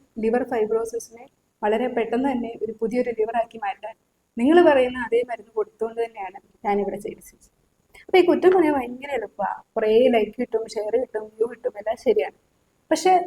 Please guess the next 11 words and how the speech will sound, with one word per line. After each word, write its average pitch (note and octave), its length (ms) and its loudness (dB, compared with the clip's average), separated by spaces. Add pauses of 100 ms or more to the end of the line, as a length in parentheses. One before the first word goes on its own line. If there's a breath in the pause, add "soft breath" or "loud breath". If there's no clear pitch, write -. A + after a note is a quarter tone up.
(140)
നമ്മുടെ C#4 220 4
മനസാക്ഷി B3+ 680 -2 (760)
ഇതുപോലെ C#4+ 380 6
ഒരു C#4+ 80 2
പേഷ്യന്റ് A#3 500 4 (160)
നിങ്ങളുടെ C4+ 260 2
കയ്യിൽ A3 260 2
കിട്ടിയാൽ G#3 320 -8 (420)
എത്ര D4+ 320 2
ദിവസം A#3 400 0
കൊണ്ട് A3 220 -8